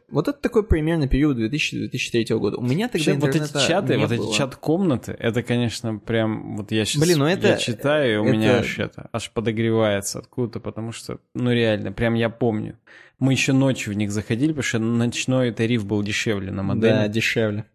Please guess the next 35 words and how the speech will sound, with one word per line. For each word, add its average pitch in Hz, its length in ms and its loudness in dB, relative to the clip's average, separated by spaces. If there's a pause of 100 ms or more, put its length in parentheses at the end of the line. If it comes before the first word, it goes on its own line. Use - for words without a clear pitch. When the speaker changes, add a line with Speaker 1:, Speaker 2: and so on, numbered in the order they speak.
Speaker 1:
дешевле. 113 500 -6
Speaker 2:
И - 20 -8
это - 240 -12
прям - 320 -8
было, - 280 -10
да. - 280 -12 (260)
Speaker 1:
Как-то 220 440 0
раньше 147 840 2
вот 113 300 0
этим 143 380 0
очень 139 260 -2
сильно 135 320 0
пользовался. 104 680 0
Сейчас - 320 -4
вот 185 120 -4
попробуй, 233 440 -2
кому 165 300 -2
это 226 120 -8
чё - 200 -2
надо? 131 440 -2
Ну, 123 220 -2
то 139 120 0
есть 135 140 0
это 139 200 0
же 139 120 0
надо 202 220 0
было, 147 260 0
вот 117 200 -2
прям 135 240 0
реально 147 240 0
люди 143 260 0
хотели 123 320 -4
сильно 117 480 -2
общаться, - 440 -2
заходить. 104 580 -4